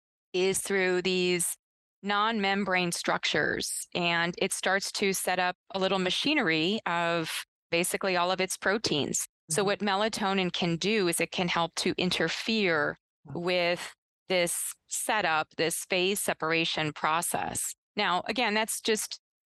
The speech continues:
Speaker 1: very emerging work. It's very preliminary, but it really speaks to, again, the antioxidant, anti-inflammatory, the mitochondrial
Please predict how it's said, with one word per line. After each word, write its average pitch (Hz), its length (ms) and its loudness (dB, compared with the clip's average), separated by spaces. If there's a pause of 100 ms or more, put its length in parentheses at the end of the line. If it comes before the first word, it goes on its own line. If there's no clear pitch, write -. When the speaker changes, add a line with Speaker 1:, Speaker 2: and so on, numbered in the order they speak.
Speaker 1:
very 196 500 2 (120)
emerging 185 640 2
work. 190 540 0
It's 180 280 0
very 165 340 2
preliminary, 180 1000 0 (160)
but 220 140 2
it - 180 0 (280)
really 339 260 2
speaks - 480 -2
to, 202 280 0
again, 180 540 0
the 170 180 0
antioxidant, 190 1040 0
anti-inflammatory, 180 1500 2 (400)
the 185 60 -4
mitochondrial 185 840 0